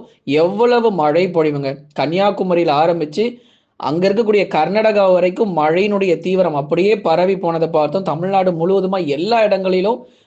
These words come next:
மிக கனமழையும் அதி கனமழையுமாக பதிவானது. அதே போல இந்த மோந்தா புயல் காரணமாக ஒரு மிகப்பெரிய ஒரு பாதிப்பு தமிழ்நாடு முழுவதுமாக ஏற்படுத்துமா அப்படிங்கிற தகவலையும்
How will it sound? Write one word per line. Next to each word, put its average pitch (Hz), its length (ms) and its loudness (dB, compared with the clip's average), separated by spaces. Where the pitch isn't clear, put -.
மிக 180 320 0
கனமழையும் 190 560 2
அதி 175 240 0
கனமழையுமாக 165 720 0
பதிவானது. 151 640 -2
அதே 208 340 2
போல 208 440 2
இந்த 202 540 0
மோந்தா 220 420 0
புயல் 190 260 -2
காரணமாக 165 760 0
ஒரு 170 140 0
மிகப்பெரிய 226 600 0
ஒரு 196 200 2
பாதிப்பு 170 460 0
தமிழ்நாடு 175 520 0
முழுவதுமாக 165 600 2
ஏற்படுத்துமா 147 680 0
அப்படிங்கிற 139 360 -2
தகவலையும் 139 600 -2